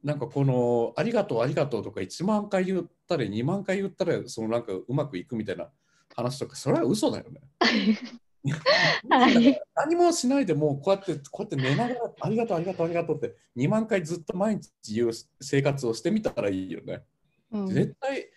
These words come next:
Speaker 1: いいことないから。
Speaker 2: そうですね。実際やらないとダメですね、
Speaker 1: うん。
Speaker 2: ほんと。
Speaker 1: それよりなんか作品書いて「ありがとう」って一回言われる方がいいですよね。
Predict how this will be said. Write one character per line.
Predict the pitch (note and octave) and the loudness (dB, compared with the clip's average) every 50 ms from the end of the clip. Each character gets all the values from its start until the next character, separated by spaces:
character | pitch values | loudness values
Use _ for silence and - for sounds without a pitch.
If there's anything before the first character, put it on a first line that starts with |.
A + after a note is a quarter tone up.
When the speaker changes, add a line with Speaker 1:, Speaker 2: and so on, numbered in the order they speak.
| _ - | _ -2
Speaker 1:
い | G3 B3 | 0 0
い | - | 2
こ | - C3+ | 2 0
と | C3+ A2+ | -2 -2
な | G#2 G#2+ G#2+ | -2 -2 -2
い | G2+ | -2
か | - - - | -2 -4 -2
ら。 | - - - F#3 - - - - - - B3+ B3+ - - F4 D#4+ E4 - G#4+ D#4+ D4 - - D4+ D4+ - | 0 2 4 4 6 6 6 4 4 6 4 4 6 6 4 4 4 4 2 0 2 2 2 0 2 4
Speaker 2:
そ | C4 | 4
う | A3+ | 4
で | - B3+ - | 6 6 4
す | F4+ - | 4 2
ね。 | G3 - - - - - - | 0 0 -2 -6 -8 -8 -6
実 | G#3+ F#3 G3 G#3+ A3+ | -2 2 4 4 4
際 | - C#4+ C4 B3+ | 6 8 8 8
や | A#3 | 10
ら | B3+ C#4 C#4+ | 10 8 8
な | D#4 - | 8 6
い | D#4+ | 6
と | C#4 B3+ | 6 6
ダ | A#3 A3+ G#3 | 6 6 6
メ | - - | 8 8
で | - F3 F3 | 8 8 8
す | - | 8
ね、 | F#3+ F#3+ - | 8 6 6
Speaker 1:
う | G3+ | 6
ん。 | G3 F#3+ | 6 6
Speaker 2:
ほ | G3 G#3+ | 6 4
ん | C4 | 4
と。 | - | 4
Speaker 1:
そ | C#4+ D4+ F#4 C4+ C4 - - _ - - | 4 2 2 2 -2 -4 -6 _ -8 -4
れ | F#4+ | -2
よ | E4+ | 0
り | C4+ F3+ | 2 2
な | F3 F#3+ | 2 2
ん | F#3 | 2
か | F#3 D3+ C3 B2 A2 - | 2 2 4 4 2 2
作 | - - D3 C#3+ C#3 F#3 | -2 -4 -6 -6 -6 -4
品 | - - B3 | -2 0 2
書 | B3+ C4 A3+ A3 | 4 4 4 4
い | |
て | G3 - - A#2+ | 4 2 -2 -4
「あ | |
り | C3+ D3+ | -2 2
が | D3+ C#3 | 2 2
と | C#3 D3 D3 D#3 | 2 2 2 0
う」 | D3+ | 0
っ | - | -2
て | - A2+ A2 - - | -8 -10 -10 -10 -12
一 | F#2+ - | -14 -4
回 | - C3 C3 | 0 2 2
言 | B2 A#2+ | 4 6
わ | A#2+ B2 | 4 4
れ | B2 | 4
る | A#2+ B2 | 2 0
方 | C3 A2+ | 0 0
が | F#2+ F2+ | 0 2
い | F#2 | 2
い | |
で | F#2 | 0
す | F#2 - - | -2 -4 -10
よ | - | -16
ね。 | - - - - | -18 -18 -18 -20